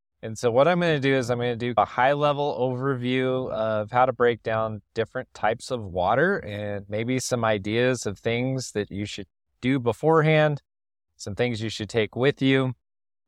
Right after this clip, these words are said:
and of course, some things you should try while you're there. So we'll go through that, and then we're gonna talk specifically towards the end about pike, because he was more curious about the pike fishing aspect of things. So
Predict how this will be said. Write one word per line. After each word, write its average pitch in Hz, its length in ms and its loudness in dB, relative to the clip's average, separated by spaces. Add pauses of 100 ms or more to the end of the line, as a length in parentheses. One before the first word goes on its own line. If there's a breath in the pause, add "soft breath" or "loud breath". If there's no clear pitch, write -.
and 107 100 -2
of 101 100 -4
course, 113 240 4
some 104 220 -6
things 107 300 -6
you 98 80 -4
should 98 180 -10
try 101 300 4
while 98 260 4
you're 95 220 -4
there. 95 440 2
So 101 240 -6
we'll 107 220 -2
go 127 240 4
through 139 220 0
that, 131 320 6
and 113 180 -2
then 120 200 0
we're 120 120 4
gonna 135 220 0
talk 123 300 4
specifically 120 840 -4
towards 123 400 0
the 107 280 -6
end 117 680 -2 (540)
about 104 420 2
pike, - 480 0 (440)
because 101 420 -10
he 117 360 -4
was 104 320 -10 (300)
more 156 240 4
curious 151 400 4
about 127 260 4
the - 80 -8
pike 131 300 2
fishing 110 420 -4
aspect 107 500 -2
of 101 80 -16
things. 110 360 -10
So 104 340 0